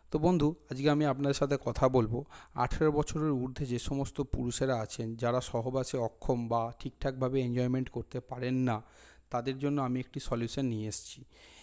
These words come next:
আমরা সামনে একটি ট্যাবলেট দেখতে পাচ্ছেন। এই ট্যাবলেটটির সাহায্যে আমি আপনাদেরকে বলবো কীভাবে এই ট্যাবলেটটি ব্যবহার বা প্রয়োগ করে আপনার যে সহবাসে অক্ষমতা আছে, সেটা দূর করতে পারেন। ট্যাবলেটটা আশা করি আপনারা দেখতে পাচ্ছেন।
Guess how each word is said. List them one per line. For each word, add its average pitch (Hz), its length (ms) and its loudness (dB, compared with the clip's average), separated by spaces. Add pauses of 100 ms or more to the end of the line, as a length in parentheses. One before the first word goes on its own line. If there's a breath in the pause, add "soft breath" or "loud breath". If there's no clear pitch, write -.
(580 loud breath)
আমরা 143 220 2
সামনে 139 300 -2
একটি 143 120 -2
ট্যাবলেট 131 360 0
দেখতে 131 300 -4
পাচ্ছেন। 127 400 -4 (340 loud breath)
এই 143 140 2
ট্যাবলেটটির 139 600 2
সাহায্যে 139 400 0
আমি 135 140 2
আপনাদেরকে 135 340 -2
বলবো 127 340 0
কীভাবে 139 400 0
এই 135 60 0
ট্যাবলেটটি 131 480 0
ব্যবহার 120 360 2
বা 131 160 0
প্রয়োগ 127 400 0
করে 127 240 0
আপনার 120 300 -2
যে 120 500 -4
সহবাসে 120 580 -2
অক্ষমতা 123 520 -2
আছে, 120 140 -2
সেটা 127 220 -6
দূর 113 200 -4
করতে 117 300 -8
পারেন। 117 320 -10 (680 loud breath)
ট্যাবলেটটা 131 460 -4
আশা 127 160 -6
করি 135 160 -2
আপনারা 131 240 0
দেখতে 123 340 -6
পাচ্ছেন। 139 420 -6